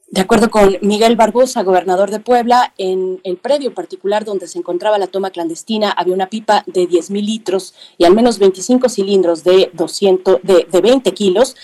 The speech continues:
que presuntamente eran llenados cuando inició la fuga.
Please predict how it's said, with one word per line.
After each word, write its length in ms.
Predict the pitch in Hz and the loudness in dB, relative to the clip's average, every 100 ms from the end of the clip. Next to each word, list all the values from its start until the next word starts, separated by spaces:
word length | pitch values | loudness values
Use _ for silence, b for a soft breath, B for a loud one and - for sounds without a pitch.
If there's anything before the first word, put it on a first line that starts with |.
| B - | B -2
que 120 | 185 | -2
presuntamente 760 | 175 202 202 202 202 196 196 - | 0 -2 2 2 2 2 0 2
eran 220 | 185 185 185 175 | 2 4 2 -2
llenados 520 | 185 190 208 208 202 - | -4 0 0 0 -4 -4
cuando 340 | 165 170 170 | -2 -2 -2
inició 380 | 175 175 170 160 | 0 -2 -2 -6
la 100 | 151 | -8
fuga. 360 | 151 117 - | -10 -12 -12